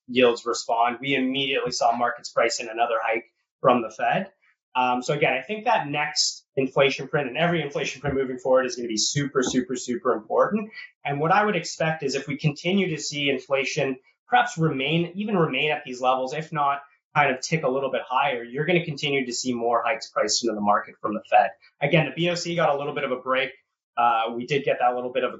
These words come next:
cool down on a month over month base, basis. Um, so our yield curves have been a little bit, uh, calmer than the U S one, but it's the same story in Canada. If we do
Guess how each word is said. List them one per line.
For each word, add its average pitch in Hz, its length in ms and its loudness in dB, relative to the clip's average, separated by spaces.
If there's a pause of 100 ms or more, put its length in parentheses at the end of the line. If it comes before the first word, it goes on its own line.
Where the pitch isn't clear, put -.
cool 131 220 -2
down 139 380 0 (240)
on 123 160 0
a - 20 0
month 123 240 0
over 123 240 0
month 117 200 -2 (100)
base, 135 280 0 (120)
basis. 156 600 0 (240)
Um, 123 240 2
so 143 160 -2
our 151 100 4
yield 156 260 -2
curves 151 220 -4
have - 40 -10
been 131 140 0
a 120 40 -2
little 143 180 -2
bit, 143 160 -2 (120)
uh, 123 240 2 (100)
calmer 131 320 0
than 123 120 -2
the 117 160 -6
U 127 160 2
S 123 200 2
one, 151 280 0 (220)
but 160 100 0
it's - 80 0
the 160 80 2
same 190 180 -2
story 160 220 -2
in 123 120 -8
Canada. 113 340 -4
If - 120 -6
we 131 100 -8
do 160 300 2